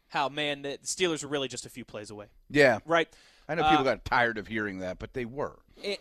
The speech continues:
Speaker 1: in Oakland, right? If,
Speaker 2: Right.
Speaker 1: if, if you could, a, a lot of things in that game, but if, you know, if, if Chris Boswell could have kept his footing, maybe you get out of there with a win. Against Denver, a lot of things in that game, but a little better ball security,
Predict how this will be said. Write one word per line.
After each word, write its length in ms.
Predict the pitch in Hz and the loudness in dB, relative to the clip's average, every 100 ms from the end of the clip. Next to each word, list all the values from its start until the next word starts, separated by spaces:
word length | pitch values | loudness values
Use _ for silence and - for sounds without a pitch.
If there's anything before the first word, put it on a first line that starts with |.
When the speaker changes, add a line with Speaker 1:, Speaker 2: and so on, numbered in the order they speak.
| - | 0
Speaker 1:
in 180 | 214 | 4
Oakland, 460 | 202 180 - 113 _ - | 6 6 2 -20 _ -2
right? 240 | 165 175 | 4 4
If, 60 | 135 | 6
Speaker 2:
Right. 220 | 113 98 87 | 4 4 2
Speaker 1:
if, 160 | 190 170 | 0 0
if 100 | - - | -4 -20
you 160 | 196 190 | -10 -8
could, 280 | - 190 165 | -2 -2 -2
a, 220 | 170 175 | -2 2
a 20 | |
lot 320 | 165 185 220 190 | 2 8 8 8
of 60 | |
things 300 | - 185 165 | 4 -2 -2
in 80 | 160 | -4
that 200 | 160 147 | -4 -2
game, 380 | 170 160 170 190 | 0 2 2 4
but 140 | 185 | 4
if, 180 | 180 - | 4 -2
you 80 | 208 | -4
know, 240 | 180 170 | 0 2
if, 240 | 165 - 175 | 0 -6 -4
if 160 | 165 | -4
Chris 180 | - 185 | -4 -8
Boswell 380 | - 185 180 180 | -6 -6 -4 -6
could 140 | - | -6
have 60 | 165 | -8
kept 200 | - - | -6 -6
his 160 | 175 - | -6 -8
footing, 480 | - 190 180 175 | -4 0 0 0
maybe 180 | 185 185 | -2 -4
you 120 | 180 | -4
get 140 | 170 175 | -4 0
out 120 | 165 | 0
of 80 | 156 | 2
there 160 | 156 | -2
with 140 | 139 139 | -2 -6
a 40 | |
win. 240 | 127 117 117 _ _ _ | -10 -10 -12 _ _ _
Against 320 | 165 180 180 - | -6 -4 -4 2
Denver, 300 | 180 170 131 | 2 0 -6
a 60 | |
lot 300 | 120 165 196 | 0 2 4
of 80 | 202 | 2
things 300 | - 196 180 | -2 -10 -8
in 100 | 175 | -6
that 240 | 180 185 - | -4 -6 -4
game, 220 | 175 180 | -4 -2
but 80 | 175 | -2
a 20 | |
little 160 | 180 190 | -2 -2
better 200 | 190 170 | -2 -2
ball 360 | - 170 185 | 2 6 6
security, 760 | 190 - - - 156 147 151 160 | 6 -2 -6 -6 -4 -4 -6 -8